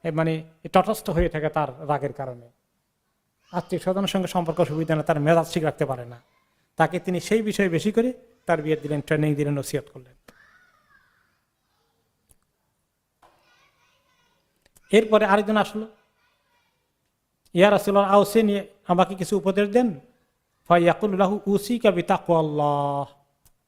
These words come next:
তুমি আল্লাহর ভয় করবা। সফরে যাওয়ার সময় সে চাইছিল, "আমাকে ওসিয়ত করেন।" মুআদ রাদিয়াল্লাহু আনহু, আরো একাধিক সাহাবীর কেস, এই যে,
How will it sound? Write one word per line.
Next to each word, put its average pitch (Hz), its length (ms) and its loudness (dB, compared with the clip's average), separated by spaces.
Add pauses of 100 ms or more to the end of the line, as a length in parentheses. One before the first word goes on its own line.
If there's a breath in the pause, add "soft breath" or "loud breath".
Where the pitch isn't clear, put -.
(640)
তুমি 180 260 -2 (200)
আল্লাহর 175 380 -6 (300)
ভয় 160 260 -2
করবা। 135 460 -8 (280)
সফরে 165 380 -2
যাওয়ার 147 200 0
সময় 151 400 -8 (340)
সে - 180 -8
চাইছিল, 156 320 -6
"আমাকে 151 260 -6
ওসিয়ত 202 320 -6
করেন।" 220 300 -6 (440)
মুআদ 151 240 0
রাদিয়াল্লাহু 143 460 -4
আনহু, 143 180 -6
আরো 156 300 -6
একাধিক 143 320 -8
সাহাবীর 135 360 -10
কেস, 139 340 -18 (840)
এই 160 80 -8
যে, 175 180 -16